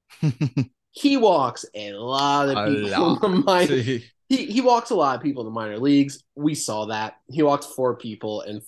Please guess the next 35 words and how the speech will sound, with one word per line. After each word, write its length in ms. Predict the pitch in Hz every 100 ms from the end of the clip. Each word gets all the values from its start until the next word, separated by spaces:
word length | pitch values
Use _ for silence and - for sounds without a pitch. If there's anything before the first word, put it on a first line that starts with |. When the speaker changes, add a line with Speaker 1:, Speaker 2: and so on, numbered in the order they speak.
| -
Speaker 2:
four 200 | 113 110
and 80 | 104
a 40 |
third 320 | 98 104 101 95
innings. 420 | 156 160 151 147 _ _ _
He 100 | 156
also 260 | 143 143 127
hit 220 | 143 120
a 80 | 117
guy. 480 | 113 113 117 117 - _ _ _ _ _ -
Uh, 100 | - - _ _ _ _ _ _ _
you're, 180 | 240 208
you're 140 | 247 247
gonna 160 | 254
get 140 | 185 180
in 80 | 175
some 180 | 143
trouble 480 | 127 123 139 180 208 _ -
as 200 | 139 127
a 40 | 127
starter 400 | - 110 120 127
with 160 | 131
that, 400 | 143 139 139 - _ _ _ _ _ -
but 340 | 196 165 107 - _ _ _ _ -
it's 120 | 143
hard 140 | 196
to 40 | 185
be 120 | 147
anything 260 | 147 127 - _ _ _ _ -
but 220 | 127 -
pleased 260 | - 110 127
with 100 | 113
that. 280 | 110 - -
Comes 220 | 156 147
up, 320 | 139 139